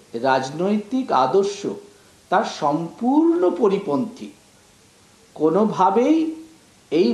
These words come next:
বৈচিত্র্যপূর্ণ সবাইকে নিয়ে একটা কম্পোজিট, বহু বিচিত্র ধারার জীবনযাপনকে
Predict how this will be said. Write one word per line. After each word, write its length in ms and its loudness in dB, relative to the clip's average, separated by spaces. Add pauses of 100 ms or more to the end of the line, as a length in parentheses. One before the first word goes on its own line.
বৈচিত্র্যপূর্ণ 960 -2 (600)
সবাইকে 560 2 (140)
নিয়ে 200 0 (500)
একটা 300 0 (180)
কম্পোজিট, 840 0 (1000)
বহু 300 2 (200)
বিচিত্র 480 -6 (200)
ধারার 460 4 (460)
জীবনযাপনকে 1080 0